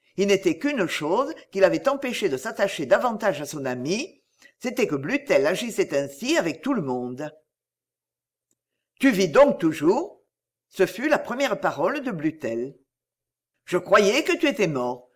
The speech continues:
Berthaud est mort. Pozzi est mort. Nitzberger aussi. » « Et Delange ? » demanda Maxime. « Musicien. Il a beaucoup de facilité, il est très aimé. » «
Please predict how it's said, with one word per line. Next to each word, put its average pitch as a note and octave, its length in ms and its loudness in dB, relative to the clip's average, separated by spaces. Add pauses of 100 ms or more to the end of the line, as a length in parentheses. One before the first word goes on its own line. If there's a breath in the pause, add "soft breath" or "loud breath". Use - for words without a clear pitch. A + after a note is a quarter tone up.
(140)
Berthaud B3 480 0
est C#4 80 2
mort. C3+ 460 -2 (200)
Pozzi A#3+ 440 0
est A3 80 0
mort. C#3 400 -4 (200)
Nitzberger F#3+ 680 0
aussi. » « C#3+ 560 -6 (1160)
Et D4+ 60 6
Delange ? » C#3+ 600 2 (140)
demanda A3+ 460 -2
Maxime. « D3 720 -4 (760)
Musicien. F3 680 -2 (240)
Il F3+ 100 4
a F#3+ 60 10
beaucoup B3+ 320 0
de D4 80 -2
facilité, F#3 960 0
il E3+ 140 0
est D3+ 120 -2
très C4 300 2
aimé. » « C3+ 460 0